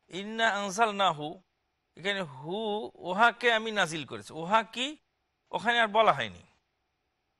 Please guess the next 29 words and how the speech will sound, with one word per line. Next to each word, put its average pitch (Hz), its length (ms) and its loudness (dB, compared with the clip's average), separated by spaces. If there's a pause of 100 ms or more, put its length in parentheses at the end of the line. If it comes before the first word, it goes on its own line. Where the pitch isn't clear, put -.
(120)
ওখানে 214 260 2
আর 226 60 0
বলা 208 260 4
হয়নি 208 300 0
যে 196 100 -6
উহা 190 260 0
কি। 123 320 -10
"ইন্না 208 240 -2
আনজালনাহু", 185 1000 -2 (400)
উহা 196 220 0
নাজিল 196 360 -2
করেছি 175 340 -8
লাইলাতুল 226 460 -2
কদরে। 185 260 -4 (840)
তো 175 100 -6
উহাটা 233 440 4
কি 214 540 -2
এটা 202 260 -2
বলা 214 300 4
হচ্ছে 131 240 -6
না, 92 100 -16 (240)
তাহলে 208 260 2
আমি, 208 220 4
আমাকে 208 280 2
আবার 196 300 4
যেতে 190 220 -4
হবে 190 160 0
অন্য 185 220 -2
আয়াতে। 160 340 0